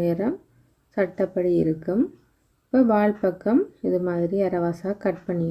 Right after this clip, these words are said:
எடுக்கிறேன். கடல் இறாலும் ஆத்து இறாலும் வந்து நல்ல ருசியா இருக்கும் எப்பயுமே. வளர்ப்பு இறால்ல வந்து வெடுக்கு மணமும் அதிகம். மற்றது அதோட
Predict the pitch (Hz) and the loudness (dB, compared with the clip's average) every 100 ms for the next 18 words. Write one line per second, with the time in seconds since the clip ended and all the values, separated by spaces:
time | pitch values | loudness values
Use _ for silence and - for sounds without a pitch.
0 | 160 151 160 160 214 - _ _ - 214 | -2 -4 -6 -4 -4 -6 _ _ 0 4
1 | 214 254 277 262 226 214 208 269 427 - | 6 6 6 6 4 4 4 2 0 -4
2 | 220 214 220 - 226 208 196 190 180 175 | 0 0 0 -2 2 2 4 4 2 0
3 | 175 170 226 415 330 196 190 196 190 180 | 0 2 4 4 2 0 2 2 0 0
4 | - 190 180 165 165 - 165 160 160 170 | 4 6 6 0 -4 -4 -2 -2 -2 0
5 | 165 156 160 208 349 _ _ - 196 208 | 2 2 0 -2 -4 _ _ -12 -4 0
6 | 226 269 277 233 202 202 196 190 196 196 | 0 4 4 4 0 0 -2 -2 -2 2
7 | 285 359 208 202 220 220 226 196 190 185 | 4 4 6 6 4 0 -2 0 0 0
8 | 202 214 175 170 170 190 330 - _ _ | 0 0 0 0 -2 -2 -4 -6 _ _
9 | _ - 196 190 214 262 240 208 | _ -4 -4 0 2 4 4 6